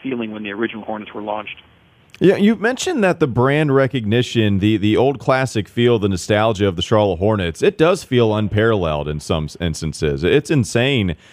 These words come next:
Speaker 2: how you can go to a lot of the national N B A landscape and people really love this old school Charlotte Hornets logo, and it seems like nationally,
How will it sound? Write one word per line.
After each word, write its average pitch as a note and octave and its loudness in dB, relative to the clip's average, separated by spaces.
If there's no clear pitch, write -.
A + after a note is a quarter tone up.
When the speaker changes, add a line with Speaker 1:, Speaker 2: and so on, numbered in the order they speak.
Speaker 2:
how A2+ 4
you A#2 2
can A#2+ 0
go A#2 4
to G#2 2
a G2+ 2
lot G#2 0
of G2+ 0
the F#2+ 0
national G2 0
N G2 2
B F#2+ 2
A E2+ 0
landscape F2 0
and F2+ -2
people A2+ 0
really A2+ 2
love G2 0
this F#2 -2
old A2 0
school G#2+ 0
Charlotte G#2 0
Hornets G2+ -2
logo, F#2+ 2
and E2+ -2
it E2 -8
seems G#2+ 0
like F2+ 0
nationally, F#2 0